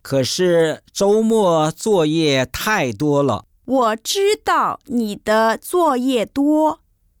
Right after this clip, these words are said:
Speaker 2: 但是也要休息休息，玩一玩呀。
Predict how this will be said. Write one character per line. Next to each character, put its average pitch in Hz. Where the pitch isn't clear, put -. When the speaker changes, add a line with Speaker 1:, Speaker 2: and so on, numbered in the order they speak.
Speaker 2:
但 330
是 311
也 220
要 254
休 415
息 254
休 269
息， 214
玩 220
一 359
玩 233
呀。 247